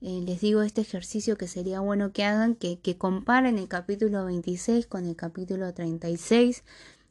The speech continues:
y vean que es, eh, prácticamente idéntico.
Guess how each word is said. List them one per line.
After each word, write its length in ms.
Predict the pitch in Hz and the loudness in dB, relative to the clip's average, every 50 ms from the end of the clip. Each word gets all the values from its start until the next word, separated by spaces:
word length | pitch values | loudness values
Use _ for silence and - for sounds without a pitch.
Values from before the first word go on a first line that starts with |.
| _ _ _ - | _ _ _ -6
y 200 | 196 190 196 196 | -6 -4 -2 0
vean 320 | 208 233 254 285 285 269 | 2 4 6 6 6 6
que 320 | 277 202 190 196 208 220 | 4 2 0 2 2 2
es, 120 | 247 240 226 - | 2 0 -2 -8
eh, 500 | 196 180 180 175 175 175 175 175 180 185 - _ _ - | -8 -8 -8 -8 -8 -10 -10 -12 -12 -14 -18 _ _ -4
prácticamente 920 | - 262 302 302 - 269 226 202 196 196 202 208 202 - 220 214 214 - - | 0 0 2 2 2 2 2 2 2 2 2 0 2 0 0 0 -2 -4 -4
idéntico. 760 | 185 180 175 175 170 165 165 160 - 165 - - 175 170 | -4 -2 0 0 0 0 -2 -4 -8 -12 -12 -10 -10 -10